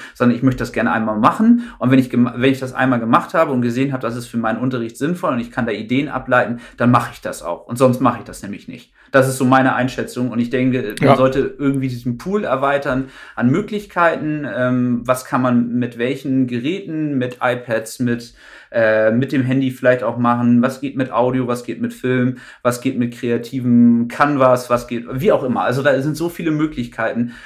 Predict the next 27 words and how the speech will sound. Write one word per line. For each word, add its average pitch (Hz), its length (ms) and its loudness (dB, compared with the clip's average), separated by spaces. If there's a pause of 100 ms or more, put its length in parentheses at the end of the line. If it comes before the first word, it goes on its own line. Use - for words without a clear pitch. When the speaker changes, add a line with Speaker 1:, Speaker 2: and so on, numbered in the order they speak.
(160)
Speaker 1:
Und 123 80 -6
ich 120 80 -6
glaube, 135 260 4
diese, 131 380 -2
das 127 420 -6
zu 120 180 -12
bündeln 165 360 -2
und 127 180 -2
dann 139 140 0
auch 131 180 -2
so 127 120 -8
einen 123 120 -2
Weg 135 220 -4
zu 127 160 -8
bringen, 131 280 0
in 120 160 -2
kleinen 147 420 0
Häppchen 139 640 0
mal 123 200 4
was 127 180 0
zu 120 100 -2
machen 131 280 2
und 120 100 0
das 120 160 0
dann 117 140 0
konkret 117 400 -2
umzusetzen, 117 720 -4